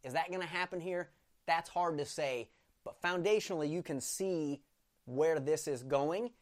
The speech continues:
and know that that is a company that has deep enough pockets that if they are so interested in really going all in, they have that ability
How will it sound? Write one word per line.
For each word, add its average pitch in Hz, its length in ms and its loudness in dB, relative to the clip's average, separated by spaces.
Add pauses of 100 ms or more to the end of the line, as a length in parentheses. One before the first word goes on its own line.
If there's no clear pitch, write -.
(280)
and 143 240 -2
know 170 320 10
that 135 240 -4
that 151 180 2
is 151 120 0
a 151 40 -2
company 147 640 -2 (520)
that 156 100 -2
has 240 240 0
deep 214 260 -2
enough 185 260 -2
pockets 156 460 0
that 131 180 -4
if 127 140 -8
they 156 140 0
are 135 120 2
so 165 400 0
interested 147 680 -2
in 127 400 -4 (680)
really 160 380 0
going 147 580 0 (140)
all 139 480 6
in, 151 400 0 (680)
they 151 220 0
have 143 400 -4
that 131 180 2
ability 127 680 0